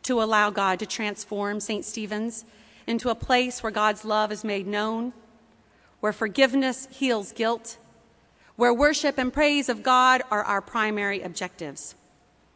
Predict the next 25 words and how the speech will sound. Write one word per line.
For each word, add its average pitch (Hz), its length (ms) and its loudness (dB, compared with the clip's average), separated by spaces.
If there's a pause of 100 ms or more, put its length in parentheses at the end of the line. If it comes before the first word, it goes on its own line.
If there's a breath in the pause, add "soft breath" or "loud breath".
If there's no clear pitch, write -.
(1080 loud breath)
As 240 140 0
much 320 240 4
as 247 80 -2
it 269 100 2
has 254 140 0
been 269 180 4
exhausting 240 760 2
this 196 220 -6
year 170 320 -6 (220 loud breath)
to - 80 -6
be 240 140 -2
shaped - 440 0
and 208 160 -2
molded, 208 480 2 (680 soft breath)
it 208 120 -2
has 233 200 2
also 294 340 4
been 277 280 2
exhilarating 185 880 -4 (460 soft breath)
to 233 100 -4
see 254 340 -2
the 214 120 -2
shape 220 420 -2
taking 202 380 -6
place. 190 480 -4